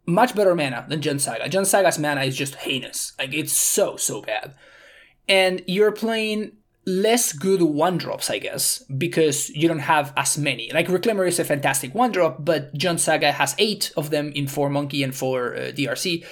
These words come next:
and you, here you only have the four, like, the four Elvish Reclaimers, which are, like, the, the banger that you wanna play on turn one, basically. So you're kinda missing out on that, but you're gaining on the fact that you get to run Dothi Voidwalker,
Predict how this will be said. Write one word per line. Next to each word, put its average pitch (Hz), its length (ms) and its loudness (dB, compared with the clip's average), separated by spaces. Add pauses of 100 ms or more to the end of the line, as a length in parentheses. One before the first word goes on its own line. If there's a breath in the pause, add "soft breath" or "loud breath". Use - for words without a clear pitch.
(220 loud breath)
and 160 160 4
you, 156 220 2
here 202 300 2
you 170 180 4
only 156 200 -4
have 139 160 -4
the - 60 -12
four, - 500 -12
like, 139 160 -4
the 143 60 -2
four 139 260 -2
Elvish 135 280 -2
Reclaimers, 131 420 -6
which 139 200 -4
are, 135 120 2
like, 127 240 -4 (360 loud breath)
the, 156 320 4
the 143 220 4
banger 185 440 6
that 160 140 2
you 147 80 0
wanna 147 180 -2
play 143 160 0
on 135 100 -2
turn 131 220 -4
one, 117 220 -6
basically. - 460 -10 (840 loud breath)
So - 340 6
you're 185 160 6
kinda 330 240 4
missing 285 340 4
out 233 140 6
on 190 140 2
that, 135 340 2 (180 soft breath)
but 202 300 2
you're 254 140 2
gaining 269 560 2
on 196 100 2
the 190 80 2
fact 180 320 2
that 170 140 4
you 170 140 4
get 196 180 4
to 208 100 -2
run 165 360 0
Dothi 151 540 0
Voidwalker, 147 720 2